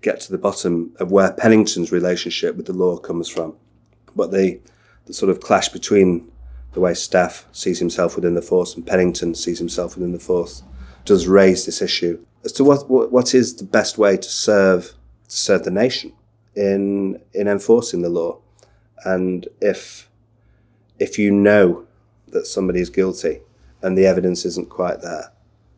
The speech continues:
but you can put them away anyway by slightly tampering with procedure, then is that for the greater good? Or do you have to absolutely respect the evidence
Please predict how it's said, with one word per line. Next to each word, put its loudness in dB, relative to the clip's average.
but -4
you -4
can -4
put -6
them -4
away 4
anyway 2
by -4
slightly -2
tampering -2
with -2
procedure, -2
then 2
is 2
that 2
for -16
the 2
greater 2
good? 2
Or 4
do -2
you 6
have -6
to -2
absolutely -4
respect -6
the -4
evidence -8